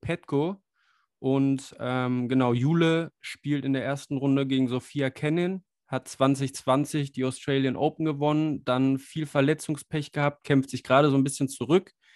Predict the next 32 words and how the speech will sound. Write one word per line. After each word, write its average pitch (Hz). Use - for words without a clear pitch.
Ich -
würd 120
sagen, 135
ähm, 117
das 127
ist 135
echt 139
eine 123
sehr, 131
sehr 127
offene 156
Partie. 165
Vielleicht 135
kann 139
Jule 156
da 139
als 123
Siegerin 139
rausgehen. 160
Wir 127
wünschen 156
es 139
uns 135
natürlich 131
sehr. 160
Von 135
daher 135
sind 131
da 127
die 127
Daumen 135
gedrückt. 135